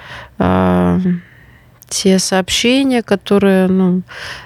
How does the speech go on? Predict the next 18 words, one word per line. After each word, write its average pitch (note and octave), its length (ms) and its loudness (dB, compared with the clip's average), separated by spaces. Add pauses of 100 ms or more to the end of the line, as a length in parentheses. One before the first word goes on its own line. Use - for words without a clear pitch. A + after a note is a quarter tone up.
(120)
а, F3+ 160 0
я F3+ 240 4
от A3+ 60 -2
тебя A3 180 -2
получала G3 720 0
в F#3 40 -10
ходе F#3 460 0
наших F3 480 0
выпусков. F3+ 800 -2
Они F3 240 4
для F3 160 0
меня E3+ 200 4
очень F3 340 -2
интересные, F#3 720 0
ценные. G#3 720 -4 (720)
А, F3 340 2
спасибо F#3 720 -2
нашему F#3+ 760 0